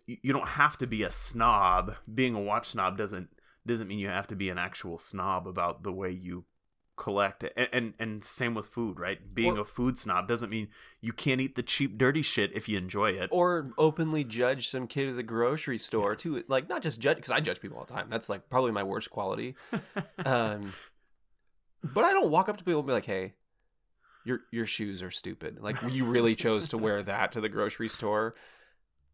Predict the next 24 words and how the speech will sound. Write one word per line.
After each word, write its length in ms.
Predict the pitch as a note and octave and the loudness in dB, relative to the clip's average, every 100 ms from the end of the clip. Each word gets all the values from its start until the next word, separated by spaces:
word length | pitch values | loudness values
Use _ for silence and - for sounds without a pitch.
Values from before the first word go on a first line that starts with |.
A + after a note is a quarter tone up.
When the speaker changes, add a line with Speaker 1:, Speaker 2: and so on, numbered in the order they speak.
| - | -10
Speaker 2:
Like, 100 | B3+ | 0
no, 280 | G4 G#4+ E4 | 6 6 6
you 120 | A3 | 6
don't 180 | G#4+ F4 | 4 2
do 120 | A#4 A4 | 2 4
that, 140 | - | 4
'cause 140 | F#3 A#3 | 2 -4
it's, 140 | C4+ - | -6 0
it's, 340 | F#3+ F#3+ - - - _ _ _ _ - | 0 2 -2 -6 -14 _ _ _ _ -12
like, 160 | - - | -8 2
and 180 | A3 A3 | 4 6
what, 200 | A3+ - | 4 2
it's 220 | F3+ G3 A3 | 0 0 0
not 100 | A3 | 0
like 120 | F#3+ | 0
he 60 | |
said, 180 | F3+ G#3 | 0 0
"Hey, 140 | F#3 F#3+ | 0 -2
here's 220 | G3+ F#3 | -4 -6
a 40 | |
cookbook." 600 | - G3 - B2 - - - - _ _ _ _ - | -2 -4 0 -2 -2 -4 -20 -20 _ _ _ _ -14
He 220 | - F3+ | -8 -6
just 140 | G#3 - | -2 0
said, 260 | G#3+ - | -2 -4